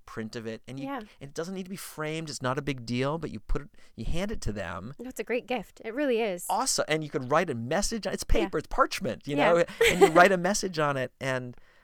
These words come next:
Speaker 1: um, I, I think that's what, I think that's what I'd like to embrace.
Speaker 2: I,
Speaker 1: It
Speaker 2: well, I love that you've made me rethink how I think about amateurs. Like, in, in my mind, amateur almost sounded like a, before <laughs> coming into this conversation, kinda sounded like a bad word.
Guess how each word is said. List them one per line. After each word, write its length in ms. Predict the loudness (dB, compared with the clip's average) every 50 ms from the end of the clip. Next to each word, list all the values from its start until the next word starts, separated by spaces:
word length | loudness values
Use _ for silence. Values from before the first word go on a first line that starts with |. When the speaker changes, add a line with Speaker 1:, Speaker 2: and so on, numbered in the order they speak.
| _ _ -10
Speaker 1:
um, 440 | -8 -6 -6 -6 -6 -8 -10 -14 -16 _ _ _ _ _ _ _ _ -20 -20 -12 -8
I, 100 | -8 -6 -4 -4
I 80 | -6
think 180 | -6 -6 -6 -2
that's 260 | -2 -2 -2 -4 -6
what, 200 | -2 -2 -2 -2 -4 -10 -20 _ -16 -12
I 120 | -10 -10 -8
think 240 | -6 -8 -8 -6
that's 340 | -6 -8 -8 -8 -12 -16 -16
what 220 | -8 -6 -4 -2 -2
I'd 160 | -2 -2 -2
like 180 | -4 -4 -4 -6
to 200 | -10 -12 -10 -10
embrace. 600 | -10 -10 -6 -6 -6 -6 -6 -6 -6 -6 -8 -12 _ _ -6
Speaker 2:
I, 100 | -4 -4
Speaker 1:
It 140 | -4 -4 -6
Speaker 2:
well, 120 | -6 -6 -4
I 120 | -4 -4
love 180 | -4 -6 -6 -6
that 120 | -8 -10
you've 140 | -10 -10 -8
made 180 | -8 -8 -6 -6
me 140 | -6 -8 -8
rethink 1400 | -8 -10 -8 -8 -8 -6 -6 -6 -6 -6 -6 -6 -6 -8 -8 -10 -14 -18 -20 _ _ -18 -12 -10 -10 -10 -10 -12
how 160 | -6 -4 -4 -4
I 60 | -4
think 160 | -6 -8 -8
about 220 | -6 -6 -8 -6 -6
amateurs. 420 | -8 -8 -8 -10 -10 -10 -8 -8
Like, 120 | -8 -8 -6
in, 280 | -4 -4 -4 -4 -6 -10 -14 _ _ -20 -12 -8
in 100 | -6 -4
my 140 | -4 -4 -4
mind, 260 | -4 -6 -6 -6 -8 -8
amateur 300 | -8 -8 -8 -8 -8 -8
almost 260 | -8 -8 -10 -10 -12
sounded 340 | -12 -12 -12 -12 -12 -10 -10
like 160 | -12 -10 -8
a, 200 | -8 -8 -10 -10 -14 _ _ _ _ _ _
before 220 | -10 -8 -8 -6
<laughs> 80 | -2 0
coming 180 | 2 4 4
into 140 | 4 2 2
this 120 | 0 0 2
conversation, 560 | 2 2 2 0 -2 -2 -6 -6 -6 -8 -8 -10 -16 -20 _ -6
kinda 180 | -2 -2 -2 -2
sounded 260 | -2 -2 -2 -2 -2
like 120 | -4 -6
a 40 | -4
bad 380 | -2 0 0 0 0 -4 -8 -12 -8
word. 360 | -6 -4 -2 -2 -4 -6